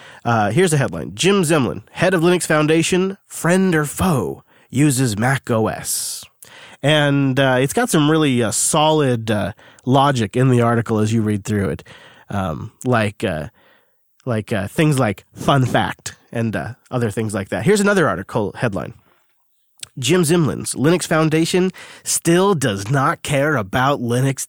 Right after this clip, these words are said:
desktops." Boom! Just dropping it right there. And I, I've kind of, uh, I've been that guy. Um, you could probably put a highlight reel together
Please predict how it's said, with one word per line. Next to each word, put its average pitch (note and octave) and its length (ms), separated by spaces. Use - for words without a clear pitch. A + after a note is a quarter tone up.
desktops." - 1000
Boom! F#3+ 1080
Just C#3+ 180
dropping - 360
it - 80
right - 260
there. - 220
And E3 320
I, F3 180
I've F#3+ 260
kind D#3+ 320
of, A2 320
uh, F#2 260
I've C3+ 180
been C3+ 220
that C3+ 220
guy. A#2+ 400
Um, A#2+ 480
you D#3+ 180
could D#3 220
probably C#3+ 240
put C3 160
a A2 40
highlight B2+ 380
reel G2 180
together F#2+ 420